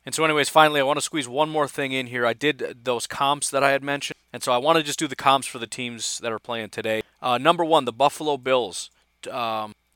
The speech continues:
twenty-third in points, twenty-fourth in yards, second in defensive points, third in defensive yards. Quarterback is ranked twenty-seventh overall, thirty-first as a passer,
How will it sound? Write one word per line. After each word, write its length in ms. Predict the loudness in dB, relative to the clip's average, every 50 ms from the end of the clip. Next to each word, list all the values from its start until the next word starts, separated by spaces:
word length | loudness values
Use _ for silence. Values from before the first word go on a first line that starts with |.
| _
twenty-third 540 | -8 -4 -2 0 0 -2 0 0 0 0 0
in 80 | 0 -4
points, 400 | -4 -4 -2 -2 -2 -4 -6 -10
twenty-fourth 580 | -6 -4 -4 -4 -4 -4 -4 -4 -4 -4 -4
in 80 | -6 -4
yards, 480 | 0 2 4 4 4 2 0 -2 -8 -12 _ _ _
second 520 | -6 -2 2 6 6 4 4 2 -4 -6 -6
in 240 | -6 -6 -8 -6
defensive 440 | -8 -4 -2 0 -2 0 -4 -10 -10 -8
points, 300 | -6 -6 -6 -6 -8 -4
third 240 | -2 -2 -2 -2
in 60 | -2 -8
defensive 440 | -6 -4 -4 -4 -4 -4 -6 -4
yards. 380 | 0 2 2 4 2 2 -2 -8 -16 -20 -20 _ _ _ _ _ _ -20 _ _
Quarterback 540 | _ -2 0 0 0 6 10 10 10 10 8
is 100 | 2 -2
ranked 300 | 0 0 0 0 -2 -10 -16 _
twenty-seventh 880 | -10 -4 -4 -4 -4 -4 -4 -4 2 4 4 4 4 0 -6 -10 -16 -20 _ _ _ _ _ _
overall, 520 | -2 -2 0 2 4 4 6 6 6 4 2
thirty-first 680 | -2 -2 -2 -2 -2 -6 -6 -4 -2 -2 -2 -2 -4
as 140 | -4 -4 -4
a 60 | -4
passer, 520 | 0 2 2 2 2 0 -2 -8 -10 -12